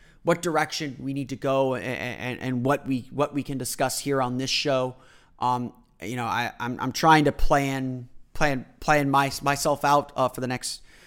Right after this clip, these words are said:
for, for at least a little while. You know, certainly we've got, you know, thirty days at least, it seems like, until, uh, until the league will, will even consider resuming operations. So it's, it, it's, it's not entirely clear what's gonna happen after that.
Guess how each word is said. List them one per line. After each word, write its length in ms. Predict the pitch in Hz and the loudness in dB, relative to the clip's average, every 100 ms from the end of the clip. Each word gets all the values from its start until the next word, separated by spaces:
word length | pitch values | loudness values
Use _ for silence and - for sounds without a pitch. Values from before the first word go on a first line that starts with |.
| - - | -12 -2
for, 120 | 156 | 0
for 120 | 165 | 2
at 60 | 165 | 2
least 200 | 160 165 | 2 2
a 40 | |
little 220 | 143 147 | 0 2
while. 280 | 143 143 135 | 4 4 2
You 80 | 135 | -2
know, 60 | 131 | -6
certainly 280 | 156 127 | -8 -8
we've 80 | 135 | -4
got, 300 | 135 131 - - | -2 -4 -8 -8
you 100 | 143 | -6
know, 60 | 131 | -2
thirty 260 | 151 139 | -2 -2
days 320 | 131 127 123 | -2 -4 -4
at 140 | 113 107 | -8 -6
least, 380 | 131 131 - - | -6 -4 -6 -6
it 120 | 127 | -6
seems 280 | - 131 127 | -6 -4 -4
like, 200 | 131 117 | -4 -4
until, 540 | 117 - 131 117 110 - - - _ - | -2 4 4 2 -6 -16 -20 -20 _ -2
uh, 140 | 127 | 0
until 360 | - 131 - 147 | -2 -4 0 0
the 100 | 139 | 0
league 340 | 131 135 117 | 0 -2 -2
will, 220 | 123 117 110 | -6 -6 -6
will 200 | 127 120 | -8 -6
even 200 | 131 131 | -6 -6
consider 440 | 127 - 143 139 | -6 -2 0 -2
resuming 540 | 127 117 135 131 123 | -2 -4 -2 -2 -2
operations. 760 | - 123 - 123 123 - 131 123 | -2 -2 -2 -4 -2 -4 -4 -2
So 200 | 127 120 | -2 -2
it's, 240 | 117 - - - - _ _ | -2 -6 -10 -20 -20 _ _
it, 180 | 135 131 139 | -4 -2 -2
it's, 220 | 123 - | -4 -4
it's 160 | 135 151 | 0 4
not 160 | 156 | 4
entirely 400 | 147 - 156 143 | 10 10 10 4
clear 180 | - 151 | -4 -4
what's 140 | 135 | -4
gonna 160 | - 131 | -6 -8
happen 420 | - 131 - 135 | -6 -6 -4 -6
after 340 | - 120 - 117 | -6 -8 -8 -8
that. 480 | 196 135 143 - | 0 2 2 -4